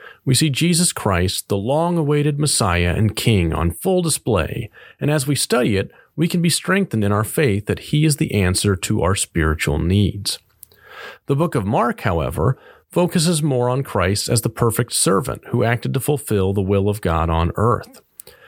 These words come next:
You will find less of Christ's words in this gospel, though still plenty that he had to say, and much more focus on his actions on earth. The word immediately shows up over and over to emphasize the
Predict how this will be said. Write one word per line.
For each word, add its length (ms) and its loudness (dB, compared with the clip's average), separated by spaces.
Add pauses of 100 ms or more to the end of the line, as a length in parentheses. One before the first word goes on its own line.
(160)
You 80 -2
will 140 2
find 280 0
less 460 -2
of 220 -2
Christ's 480 0
words 500 0
in 80 2
this 180 2
gospel, 680 0
though 300 0
still 260 -2
plenty 340 -2
that 140 0
he 120 0
had 160 0
to 40 -4
say, 520 0 (680)
and 160 0
much 240 -2
more 180 0
focus 460 -2
on 140 2
his 240 0
actions 500 0
on 220 2
earth. 440 -4 (600)
The 120 -2
word 420 -2
immediately 800 0
shows 320 0
up 260 -2
over 460 0
and 160 -2
over 400 -2
to 100 -2
emphasize 520 2
the 160 -2